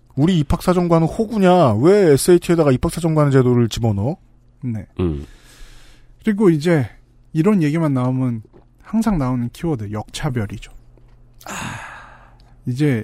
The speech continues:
Speaker 2: 시험
Speaker 1: 음.
Speaker 2: 점수가 그냥 결국 돈만 투자하면 나오는 거 아니냐라는 게 너무 극단적이다라고 비판을 하는 거예요.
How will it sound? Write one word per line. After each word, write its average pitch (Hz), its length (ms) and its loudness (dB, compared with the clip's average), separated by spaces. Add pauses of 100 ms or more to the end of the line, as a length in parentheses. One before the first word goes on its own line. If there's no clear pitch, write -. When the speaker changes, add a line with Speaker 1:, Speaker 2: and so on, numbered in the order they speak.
(120)
Speaker 2:
시험 285 280 4
Speaker 1:
음. - 20 4
Speaker 2:
점수가 240 440 4
그냥 165 300 0
결국 160 260 -4
돈만 226 360 4
투자하면 220 420 0
나오는 170 380 0
거 170 80 0
아니냐라는 139 840 2
게 151 300 2
너무 127 240 0
극단적이다라고 127 1120 0
비판을 127 400 -2
하는 139 240 -4
거예요. 120 200 -10